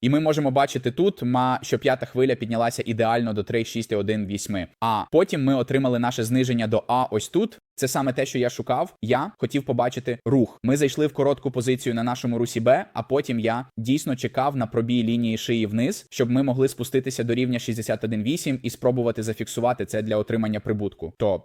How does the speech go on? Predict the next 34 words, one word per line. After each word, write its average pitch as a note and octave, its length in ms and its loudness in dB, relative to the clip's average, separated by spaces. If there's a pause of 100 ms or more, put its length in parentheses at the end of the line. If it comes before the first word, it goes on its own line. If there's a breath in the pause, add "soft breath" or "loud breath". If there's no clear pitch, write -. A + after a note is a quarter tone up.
добре, A#2 360 2
отже, C#3 300 0
це B2+ 200 -2
торгівля, B2+ 480 0
що - 160 -2
відбувається A2+ 540 -2
в G#2+ 60 -4
реальному A2+ 380 0
часі. F2+ 500 -6
Ціна B2 300 0
піднімається G#2+ 760 -2 (100)
до A2+ 140 0
нашого A2 440 0
рівня. F#2+ 400 -4
Добре, A#2+ 300 4
ми A2 120 0
зараз A2 240 0
будемо A2 300 -2
заповнені. F#2+ 600 -4
Тут. D3+ 280 0 (200)
І, C3 80 2
до D3+ 100 4
речі, F3 240 0
хлопці, F3 360 0
якщо C3 300 0
ви D3 80 2
запитуєте, C3+ 520 -2
що C#3 180 -2
це C3+ 140 -4
за A#2+ 100 -2
платформа, B2+ 500 -2
це A#2+ 120 -6
називається A2 580 -2
Alltrade. G2 560 -2